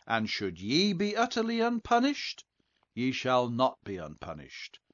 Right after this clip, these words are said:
for I will call for a sword upon the inhabitants of the earth, saith the Lord of hosts." And so it is that a time of judgment awaits the world, as we read in verses thirty-one and thirty-two,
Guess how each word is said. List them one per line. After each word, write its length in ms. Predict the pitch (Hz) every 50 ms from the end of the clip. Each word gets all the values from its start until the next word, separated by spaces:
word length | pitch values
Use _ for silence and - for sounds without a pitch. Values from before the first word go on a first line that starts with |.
| _ _ _
for 240 | - 85 82 80 78
I 100 | 80 85
will 200 | 85 82 85 -
call 340 | - - 107 110 113 117
for 180 | 110 - 117 113
a 60 | 113 110
sword 520 | - - - 113 110 110 117 117 113 113
upon 280 | 107 - - 107 107 113
the 120 | 113 113
inhabitants 600 | 107 101 107 117 123 123 117 - 135 127 - -
of 140 | 139 127 127
the 140 | 135 131 107
earth, 360 | 87 80 73 71 - - - _ _ _ _
saith 320 | - - 82 82 - _ -
the 100 | 78 78
Lord 240 | 78 78 80 85
of 120 | 95 92 85
hosts." 760 | 82 78 67 - - - - - _ - - - - - _ _ _ _ _ _ _ _ _ _ _ _ _ _ _ _ _ _ _ _ -
And 100 | 80 73
so 180 | - 104 110 135
it 160 | 143 - 101
is 300 | 92 87 95 120 113 90
that 180 | 87 85 -
a 60 | 87 85
time 320 | - - 104 117 131 143
of 180 | 147 139 123 107
judgment 540 | - 120 98 87 - - 90 95 98 98
awaits 420 | 101 92 90 95 101 98 - - -
the 120 | - 101
world, 540 | 90 95 90 80 73 69 67 65 67 - - - _ _ _ _ _ _ _ _ - -
as 140 | 90 92 95
we 140 | 107 107
read 240 | 104 110 117 117 113
in 120 | 120 117 113
verses 400 | 113 131 131 127 - 131 120 -
thirty-one 640 | - 139 143 147 - 156 147 139 135 127 127 131
and 140 | 123 120 -
thirty-two, 800 | - 110 110 104 - - 110 104 - - 98 82 69 58 50